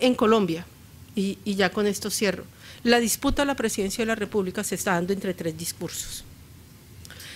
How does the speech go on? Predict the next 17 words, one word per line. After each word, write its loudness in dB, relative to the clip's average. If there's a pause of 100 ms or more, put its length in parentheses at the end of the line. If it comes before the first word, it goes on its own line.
(140)
Tres 4
discursos -2 (240)
que 4
nos 0
señalan 2 (760)
cuál 6
es 2
la 2
política, -2 (120)
cuál 0
es 2
la 4
agenda 2
política 0
que -4
viene. -2 (1120)
Este 4